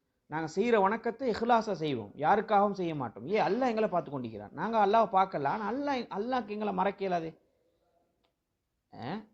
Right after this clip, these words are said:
அப்படின்ற அந்த, அந்த எண்ணத்தை ஏற்படுத்துறதுக்கு தான் இஹ்சான் என்று சொல்றது.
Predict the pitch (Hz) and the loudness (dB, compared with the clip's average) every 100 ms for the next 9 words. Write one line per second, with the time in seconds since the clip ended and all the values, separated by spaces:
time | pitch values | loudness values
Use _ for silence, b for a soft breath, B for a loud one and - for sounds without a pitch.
0 | _ - 127 160 160 156 151 139 135 123 | _ -14 -8 -2 -2 0 2 2 2 0
1 | 175 196 175 180 240 254 214 196 196 185 | 0 0 0 2 0 0 2 2 2 -4
2 | 160 156 139 131 127 220 208 - - 160 | -4 -6 -6 -6 -8 -6 -6 -8 -8 -6
3 | 123 131 165 113 95 78 | -6 -8 -10 -10 -12 -18